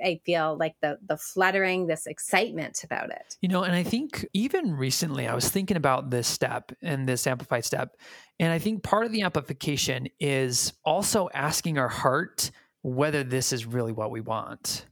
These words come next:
Speaker 2: And so the fact that you're feeling this expansion,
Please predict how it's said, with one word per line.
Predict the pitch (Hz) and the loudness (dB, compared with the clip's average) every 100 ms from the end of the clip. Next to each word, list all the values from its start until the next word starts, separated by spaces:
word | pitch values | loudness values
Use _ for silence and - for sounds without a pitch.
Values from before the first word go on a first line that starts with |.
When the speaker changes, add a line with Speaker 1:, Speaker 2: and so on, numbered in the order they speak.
| _ | _
Speaker 2:
And | 175 160 | 0 2
so | - 170 156 147 - _ - | 4 4 2 -2 -6 _ 0
the | 165 | 0
fact | 160 196 233 247 | 4 2 4 2
that | 196 | 2
you're | 160 | 2
feeling | 135 190 208 226 151 117 147 196 - _ _ | 0 0 0 2 2 2 -2 -2 -6 _ _
this | 156 - | 2 2
expansion, | 143 - 120 110 - 113 127 | 0 0 -2 -2 -4 -4 -6